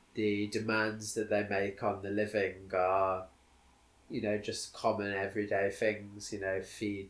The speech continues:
me, give me something to drink, go to bed, and it's the impossibility of that and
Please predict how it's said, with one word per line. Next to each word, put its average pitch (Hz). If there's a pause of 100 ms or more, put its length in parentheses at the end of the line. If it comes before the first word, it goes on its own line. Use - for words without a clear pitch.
me, 98 (360)
give -
me 104
something 98
to 101
drink, -
go 92
to -
bed, 98
and 101
it's 98
the 104
impossibility 104
of 101
that 90
and 101